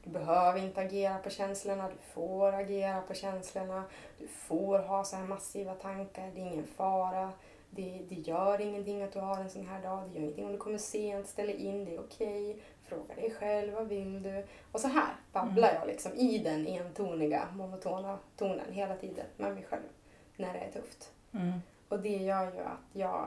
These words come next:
Speaker 1: jag har faktiskt inga sömnproblem. Jag har inga problem att somna nu, utan jag har öronproppar, maken tar nätterna, jag sover på soffan.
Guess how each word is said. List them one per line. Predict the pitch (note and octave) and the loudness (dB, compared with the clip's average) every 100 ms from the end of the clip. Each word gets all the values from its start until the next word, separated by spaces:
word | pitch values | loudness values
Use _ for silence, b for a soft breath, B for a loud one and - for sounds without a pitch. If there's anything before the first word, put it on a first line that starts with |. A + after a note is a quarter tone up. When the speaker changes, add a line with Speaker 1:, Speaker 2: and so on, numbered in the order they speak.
| - | 0
Speaker 1:
jag | G3+ G3+ | 4 4
har | G3+ | 4
faktiskt | G3+ G3 G3+ G3+ | -2 -6 -6 -8
inga | F#3 D#3+ | -10 -8
sömnproblem. | - A3+ F#3+ F3+ - G3+ B3+ - - - - B B B - | -2 -2 -2 -4 -4 4 4 4 0 -12 -16 B B B -6
Jag | G3 | -2
har | F#3+ G3+ | 2 2
inga | F#3+ | 0
problem | F#3 F3+ | -4 -4
att | F3+ | -4
somna | - G3+ F#3 G#3+ F3+ | -2 -2 2 2 2
nu, | - F3+ | 0 -4
utan | F#3 | 0
jag | F#3 | 2
har | F#3 G3+ | 6 6
öronproppar, | F#3 F#3+ G3 - F3+ F3 F#3+ | 6 2 2 4 4 4 -2
maken | G#3 F#3 - F3 | 0 0 0 -2
tar | E3 | -2
nätterna, | D#3+ - D#3+ D3+ - | -4 -4 -6 -6 0
jag | D3+ D3+ | 0 0
sover | - | -6
på | D#3+ | -8
soffan. | - - G3+ | -8 -4 -2